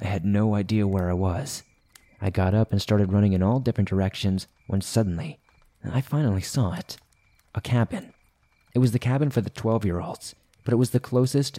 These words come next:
and I was scared to death. I got to the door, banged on it once, then blacked out again. I woke up the next morning in the nurse's station, and I told everyone my story, and nobody believed me, of course. But I know what happened that night.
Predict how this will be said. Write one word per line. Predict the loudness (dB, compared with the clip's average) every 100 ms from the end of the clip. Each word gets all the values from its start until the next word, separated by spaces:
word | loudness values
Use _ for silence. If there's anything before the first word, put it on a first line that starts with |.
| -4
and | -2 0
I | 0
was | 0
scared | 0 -2 -2
to | -2
death. | -2 -2 -8 _ _ _ _ _ _ -6
I | 0
got | 0 0
to | -4
the | -2
door, | -2 0 -2 -4 -10 _ 0
banged | 4 4 4
on | 2
it | 0
once, | 0 0 -2 -10 _ _
then | 2 2 0 -4
blacked | -4 -4 -2
out | -2
again. | -2 -2 -2 -4 -10 _ _ _ _ _ _ _ _ _ -2
I | 0
woke | 0 -2
up | 0
the | 2
next | 2 2
morning | 0 2 2
in | 2
the | 0
nurse's | 0 0 -4
station, | -2 0 0 -2 -8 -18 _ _ _ -8
and | -6 -4 -6
I | -6
told | -4 -2
everyone | 0 2 2
my | 0
story, | -2 -2 -2 -4 -10 -16 _ _ _ _ _
and | -4 0
nobody | 2 4 2
believed | 2 2 0 0
me, | -2
of | -2
course. | -4 -4 -6 -14 -20 _ _ _ _ _ _
But | -2
I | 0
know | 0 0
what | 0
happened | -2 -4 -4
that | -6 -8
night. | -12 -14 -16